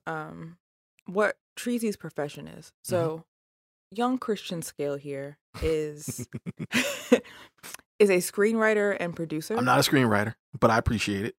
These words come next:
Speaker 2: I wish I was.
Speaker 1: Like I said, young Christian, I've seen him do it. He's modest. Young Christian Scale here is a screenwriter, director, and producer. So he does not consume pieces of,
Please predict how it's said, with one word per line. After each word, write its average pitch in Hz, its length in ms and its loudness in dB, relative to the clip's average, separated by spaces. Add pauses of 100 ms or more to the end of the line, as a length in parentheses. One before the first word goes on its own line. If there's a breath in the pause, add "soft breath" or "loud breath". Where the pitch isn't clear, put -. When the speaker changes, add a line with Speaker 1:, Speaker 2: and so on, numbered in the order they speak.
Speaker 2:
I 107 80 2
wish 120 220 4
I 123 40 6
was. 107 360 0
Speaker 1:
Like 196 280 2
I 180 100 2
said, 151 360 -6
young 190 220 0
Christian, 180 380 -6 (100)
I've 170 160 0
seen 185 280 -4
him 165 160 -6
do 143 180 -2
it. 139 100 -6
He's 156 340 -10
modest. 147 480 -8 (480 soft breath)
Young 269 220 4
Christian 175 360 -4
Scale 147 300 -6
here 147 200 -6
is 147 80 -8
a 147 60 -8
screenwriter, 165 680 -4
director, 143 400 -6
and 135 160 -10
producer. 135 540 -12 (460)
So 196 180 -4
he 294 180 -6
does 214 180 0
not 170 200 -2
consume 143 720 -8 (520)
pieces 135 640 -8
of, 139 360 -10